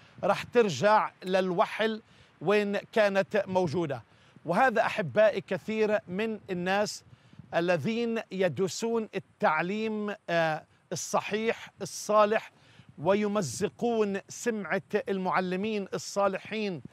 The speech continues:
آه، الطيبين، وطبعا بيرفضوا العلاج وبيحتقروا كل الأمور اللي فيها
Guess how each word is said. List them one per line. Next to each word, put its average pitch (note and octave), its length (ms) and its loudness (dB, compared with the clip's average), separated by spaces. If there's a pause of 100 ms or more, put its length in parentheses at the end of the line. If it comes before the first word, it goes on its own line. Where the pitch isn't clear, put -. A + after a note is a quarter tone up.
(320)
آه، F#3+ 200 -2
الطيبين، G#3+ 920 -2 (380)
وطبعا F#3+ 560 2
بيرفضوا G3 1000 0
العلاج F#3+ 680 2
وبيحتقروا G3 1000 -2 (420)
كل A#3 440 0
الأمور G3+ 720 0
اللي F3+ 160 -4
فيها F3 380 -2